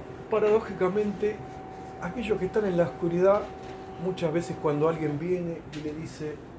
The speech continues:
"Fíjense que esto, lo que están viendo, no es la realidad, son solo sombras". La luz está ahí para afuera.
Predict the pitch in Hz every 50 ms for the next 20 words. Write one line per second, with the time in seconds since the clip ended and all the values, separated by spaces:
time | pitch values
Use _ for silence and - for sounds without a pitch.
0 | - - - - - - - - - - - - - - - - - - - 170
1 | - 185 175 165 151 - - 170 - 156 156 135 - - 156 151 139 127 - -
2 | - - - - - - - - - - 143 147 135 135 131 - - 160 151 151
3 | 143 156 160 160 160 151 147 143 147 139 131 - - - - - - - - -
4 | - - - - - - - - - - - - - - - - - - - -
5 | 135 143 156 160 170 170 160 151 131 - - - - - - - - 139 135 131
6 | 127 135 131 127 131 127 131 147 147 156 165 165 - - - 165 156 147 - -
7 | 156 143 135 127 - - 156 151 147 143 135 135 143 147 - - - - - -
8 | - - - - - - - - - - - - - - - - - - - -
9 | - - - - - - - - - - - - - - - - - - - -
10 | - - - - - - - - - - - - - - - - - - - -
11 | - - - - - - - - - - - - - - - - - - - -
12 | - - - - 156 143 143 135 151 151 - 143 131 - - 147 143 143 135 -
13 | 139 131 135 120 - - 151 147 151 165 190